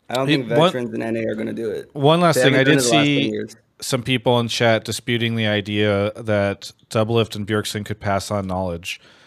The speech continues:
Speaker 2: Uh, Golden Glue is the only person here who has actually participated as a player on a team.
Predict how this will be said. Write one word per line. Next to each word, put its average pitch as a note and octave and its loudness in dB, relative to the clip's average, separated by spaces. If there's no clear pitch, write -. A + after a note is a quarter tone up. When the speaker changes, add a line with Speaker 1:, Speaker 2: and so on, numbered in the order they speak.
Speaker 2:
Uh, A2 -2
Golden C3+ 2
Glue C#3 4
is A2+ 2
the A#2+ 0
only C3 0
person B2+ -2
here A#2 -4
who A2+ -2
has A2 -2
actually G#2+ -4
participated A2+ -6
as F#2+ -4
a F#2 -6
player D3+ -2
on G2 -2
a G2 -6
team. F2+ -14